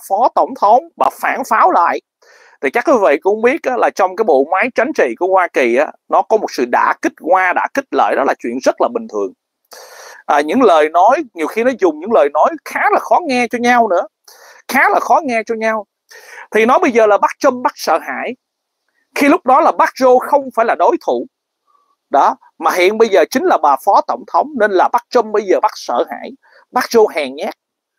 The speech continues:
Đó. Thì đây là chúng ta thấy rõ được là hai bên đã có lời qua tiếng lại trong cái vấn đề,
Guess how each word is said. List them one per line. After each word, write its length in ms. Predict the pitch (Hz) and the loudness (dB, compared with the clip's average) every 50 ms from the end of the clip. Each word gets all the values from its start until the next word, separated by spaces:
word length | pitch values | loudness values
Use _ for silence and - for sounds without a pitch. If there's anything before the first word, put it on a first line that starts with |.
| _ - | _ -6
Đó. 540 | - 117 120 151 180 202 202 190 165 147 - - _ _ _ _ _ _ _ _ _ _ _ _ - - - _ _ _ _ - - - - - - - - - - - - - - | -2 0 2 2 4 4 2 2 0 -2 -4 -8 _ _ _ _ _ _ _ _ _ _ _ _ -18 -18 -18 _ _ _ _ -20 -20 -20 -20 -18 -18 -16 -16 -16 -16 -16 -10 -4 -2
Thì 260 | 165 175 180 170 170 | 0 2 2 2 2
đây 260 | 185 208 220 233 240 | 2 2 2 2 2
là 100 | 220 196 180 | 2 2 0
chúng 140 | - 240 277 | -2 -4 -2
ta 140 | 262 214 202 - | 0 0 0 0
thấy 160 | 233 269 285 | -2 -4 -2
rõ 260 | - 196 156 165 233 | 0 0 2 2 2
được 180 | 247 196 165 165 | 2 2 2 2
là 100 | 165 139 | 0 0
hai 280 | - - 214 196 208 202 | 0 -2 -4 -2 -2 0
bên 340 | 196 190 208 208 196 196 - | 2 2 2 2 0 0 -2
đã 160 | 139 131 143 - | -2 -2 -2 -2
có 180 | - 170 202 247 | 0 2 2 2
lời 320 | 220 175 151 143 135 131 - | 4 4 4 4 2 2 0
qua 220 | 160 170 165 156 - - | -2 -2 -2 -2 -2 -2
tiếng 180 | 196 214 247 | -2 -2 0
lại 380 | 226 139 110 110 117 117 123 135 - | 0 2 2 2 0 -2 -4 -8 -4
trong 260 | - 196 160 165 160 | -2 -2 -2 -2 -2
cái 120 | 165 185 | -4 -2
vấn 280 | 170 180 180 214 254 240 | 0 0 0 0 0 0
đề, 340 | 147 127 120 117 113 107 | 0 0 0 0 -2 -4